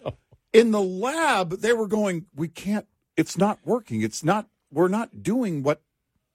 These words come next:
Speaker 2: you're saying in public."
Speaker 1: Yeah.
Speaker 2: And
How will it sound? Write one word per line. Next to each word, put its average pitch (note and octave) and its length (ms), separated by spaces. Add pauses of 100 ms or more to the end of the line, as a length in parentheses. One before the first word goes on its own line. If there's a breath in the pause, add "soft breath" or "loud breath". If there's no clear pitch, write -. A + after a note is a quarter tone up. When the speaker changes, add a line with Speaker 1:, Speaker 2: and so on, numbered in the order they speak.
(560)
Speaker 2:
you're D#3+ 160
saying E3+ 340
in B2+ 140
public." F#3 580 (480)
Speaker 1:
Yeah. G2 160 (2250)
Speaker 2:
And F#3+ 380